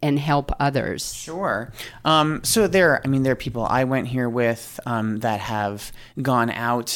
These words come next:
Speaker 2: to, to do things, um, in the music world, um, as well as performers, um, as, um, other uh, administrators, as teachers.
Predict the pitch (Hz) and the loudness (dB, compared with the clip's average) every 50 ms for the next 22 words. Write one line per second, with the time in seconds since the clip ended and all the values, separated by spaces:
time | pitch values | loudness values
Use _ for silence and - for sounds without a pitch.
0 | - - - 131 120 113 113 110 - - - - - 127 123 127 127 123 113 - | -6 -6 -4 -2 -2 0 -2 -2 -6 -6 -8 -6 -6 -4 -4 -4 -4 -4 -6 -8
1 | - - - 131 123 - _ - 120 117 110 110 110 110 110 - - - - - | -10 -8 -6 -4 -6 -6 _ -8 -6 -4 -4 -2 -4 -4 -4 -6 -8 -10 -12 -16
2 | - - - - - 127 120 123 123 127 127 123 135 135 143 143 127 135 135 139 | -18 -18 -18 -12 -6 -2 0 2 2 2 2 2 4 4 4 4 2 0 -2 -2
3 | - 131 123 127 123 120 117 117 117 110 120 - - 117 117 117 - - - 139 | 0 2 4 4 4 4 4 4 2 0 -2 -2 0 0 0 0 0 0 0 0
4 | 131 120 127 135 135 135 131 131 - - 117 113 110 - - - 123 120 - - | 0 0 0 2 4 6 6 4 4 2 0 -2 -2 -4 -8 -10 -10 -10 -6 -4
5 | 131 127 117 117 117 113 113 110 110 113 110 - - - - - - - - - | -2 -2 0 0 -2 -2 -2 -2 -4 -4 -6 -8 -8 -10 -14 -18 -18 -10 -6 -2
6 | 123 117 110 107 107 104 107 117 110 107 104 104 104 101 - - - - - 110 | 0 2 2 2 0 0 -2 0 0 0 0 -2 -2 -2 -4 -4 -4 -6 -6 -6
7 | 107 107 110 107 110 110 113 113 107 101 101 101 104 110 110 - _ _ _ _ | -6 -6 -6 -4 -4 -4 -2 -2 -2 -2 -2 -4 -6 -8 -10 -14 _ _ _ _
8 | - 113 107 101 104 - - 117 123 120 127 123 123 120 - - 127 120 120 113 | -8 -6 -6 -6 -6 -6 -6 -4 -4 -2 0 0 0 -2 -2 -2 -2 -2 0 0
9 | 117 113 110 - - - 127 120 110 - - - - - 127 113 - 135 120 117 | 0 0 -2 -2 -4 -4 -2 -2 -2 -2 -4 -4 -4 -4 -4 -4 -4 -4 -2 -2
10 | 113 117 110 110 - - | -2 -2 -2 -4 -6 -8